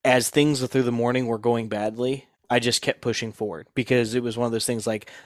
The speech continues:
the does aren't there at first light. So even if it takes you forever to get there, it doesn't matter. The deer aren't there before first light. They're there mid, mid-morning. You've got all the, the, the source data to, to show this. In fact, I, I saw the same deer, I think, that I shot, uh, when I was at the boat ramp.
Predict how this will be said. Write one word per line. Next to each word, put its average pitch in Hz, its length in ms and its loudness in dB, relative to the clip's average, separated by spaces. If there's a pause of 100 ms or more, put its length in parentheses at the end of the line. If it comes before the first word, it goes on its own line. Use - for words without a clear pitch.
(140)
the 127 140 0
does 127 320 6
aren't 117 220 2
there 107 280 0
at 110 140 -4
first 107 280 -6
light. 82 280 -6 (300)
So 120 180 4
even 120 200 4
if 123 140 2
it 127 80 0
takes 123 220 -2
you 117 60 -2
forever 120 300 2
to 127 60 0
get 127 220 0
there, 98 300 -6 (360)
it 131 80 -2
doesn't 117 240 4
matter. 107 320 -2
The 117 120 -6
deer 117 220 -2
aren't 113 200 -4
there 107 220 -2
before 117 460 -2
first - 280 -6
light. 90 200 -6
They're 131 140 -6
there 110 200 -4
mid, 110 280 -6
mid-morning. 113 760 -2 (280)
You've 113 140 -8
got 113 180 4
all 113 140 4
the, 113 220 -2
the, 110 220 -2
the 107 140 -6
source 117 260 -2
data 110 240 0
to, 110 140 -4
to - 160 -8
show 117 200 0
this. 113 220 0
In 127 120 -4
fact, - 240 -2 (300)
I, 117 220 0
I 113 140 2
saw 117 320 4
the 113 100 -2
same 117 300 0
deer, 117 260 0
I 110 80 0
think, 113 300 -4
that 107 140 -4
I 107 100 -4
shot, 120 580 0 (400)
uh, 113 300 2
when 113 180 -2
I 113 40 0
was 110 100 -2
at 107 80 -4
the 101 60 -10
boat 117 200 2
ramp. 82 260 -12